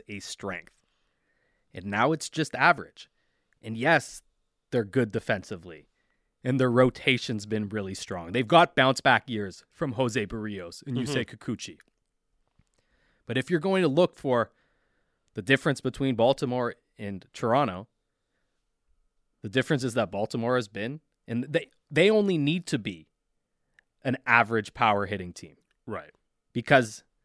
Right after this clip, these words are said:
Speaker 1: they've got a great bullpen. According to some metrics, they've got a pretty strong defensive team as well.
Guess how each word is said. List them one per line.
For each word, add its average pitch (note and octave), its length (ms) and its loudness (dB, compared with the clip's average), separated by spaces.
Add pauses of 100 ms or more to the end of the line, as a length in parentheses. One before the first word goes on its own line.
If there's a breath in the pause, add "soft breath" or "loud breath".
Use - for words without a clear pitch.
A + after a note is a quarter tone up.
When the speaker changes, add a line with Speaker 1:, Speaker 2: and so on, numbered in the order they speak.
(460)
Speaker 1:
they've - 140 -14
got G2 140 -4
a F#2 40 -8
great F#2+ 300 -8
bullpen. F#2+ 420 -10 (880)
According A#2+ 380 0
to A#2 100 -4
some A#2 280 0
metrics, - 460 -6
they've G2+ 140 -4
got F#2+ 240 -6 (160)
a B2 60 -14
pretty A2 260 -4
strong G2 560 -4
defensive G#2 480 -8
team G2 220 -8
as F#2 120 -10
well. E2 280 -12